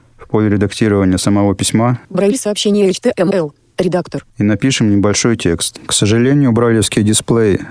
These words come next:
Speaker 1: драйвер для которого вы просили найти, работает только в тридцатидвухбитных системах.
Speaker 2: К.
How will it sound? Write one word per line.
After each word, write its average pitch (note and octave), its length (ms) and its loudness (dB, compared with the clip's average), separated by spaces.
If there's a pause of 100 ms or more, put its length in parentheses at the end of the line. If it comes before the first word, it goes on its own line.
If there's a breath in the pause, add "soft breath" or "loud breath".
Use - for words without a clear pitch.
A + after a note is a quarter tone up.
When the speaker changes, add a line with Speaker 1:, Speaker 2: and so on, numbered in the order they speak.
(100)
Speaker 1:
драйвер G#2+ 400 2
для G2 160 2
которого A2 400 2
вы G#2 120 2
просили F#2+ 380 0
найти, A#2 540 2 (100)
работает G#2 560 0
только A2+ 300 0
в - 60 -4
тридцатидвухбитных G#2 1160 0
системах. - 680 -2 (520)
Speaker 2:
К. - 160 0